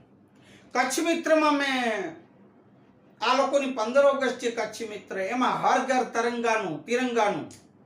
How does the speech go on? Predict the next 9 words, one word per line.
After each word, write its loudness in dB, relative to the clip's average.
એક 4
આખો 0
ફોટો -2
અડધા 2
પાનાનું -4
એમાં -6
કટિંગ -6
કરીને -4
ચોંટાડીને -4